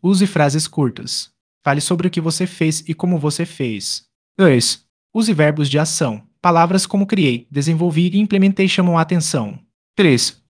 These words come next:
Mostre resultados. Se você aumentou vendas ou melhorou um processo, diga isso.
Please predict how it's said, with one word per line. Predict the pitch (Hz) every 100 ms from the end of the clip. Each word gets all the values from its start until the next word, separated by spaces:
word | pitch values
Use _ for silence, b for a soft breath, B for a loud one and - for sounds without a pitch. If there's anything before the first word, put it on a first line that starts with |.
| -
Mostre | 147 180 208
resultados. | 170 156 160 127 110 113 - - b
Se | -
você | 165 170 202
aumentou | 196 196 196 180
vendas | 147 170 185 -
ou | 175
melhorou | 170 175 165 185
um |
processo, | 196 185 - 147 147 147 143 -
diga | 135 156 175
isso. | 120 - - 135